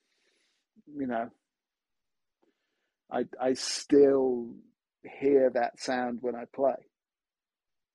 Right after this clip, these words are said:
You know, that's the kind of the pinnacle of my early experiences, was hearing what he sounded like, both on records and live.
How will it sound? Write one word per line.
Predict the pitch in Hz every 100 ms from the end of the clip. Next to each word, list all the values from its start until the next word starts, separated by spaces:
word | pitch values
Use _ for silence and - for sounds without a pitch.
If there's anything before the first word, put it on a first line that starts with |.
| _ _
You | 127
know, | 110 - _ _
that's | 131 127 - -
the | -
kind | 120 131 120
of | 120 123 _ _ _ -
the | 120
pinnacle | - 131 127 - 123
of | 117
my | 120 117
early | 117 117 123
experiences, | - - 127 120 117 - 117
was | 117 -
hearing | - 127 123 120 117 120
what | 120 117
he | 117
sounded | - 120 117 117 -
like, | - - - - _ _ _ _ _
both | 127 127
on | 120
records | 123 120 143 139 147
and |
live. | 156 185 -